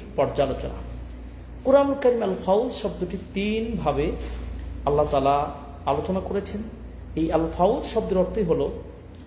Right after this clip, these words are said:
সফলতা, মুক্তি। প্রথম ব্যবহার হয়েছে আল ফাউজুল মুবিন একভাবে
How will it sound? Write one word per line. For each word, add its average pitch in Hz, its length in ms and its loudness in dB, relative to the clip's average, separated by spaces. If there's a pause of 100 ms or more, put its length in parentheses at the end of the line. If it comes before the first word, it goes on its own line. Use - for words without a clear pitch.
(320)
সফলতা, 165 520 2
মুক্তি। 135 440 -6 (1120)
প্রথম 240 320 6
ব্যবহার 190 300 6
হয়েছে 151 260 0
আল 165 260 -2
ফাউজুল 160 320 2
মুবিন 143 360 0
একভাবে 156 400 -4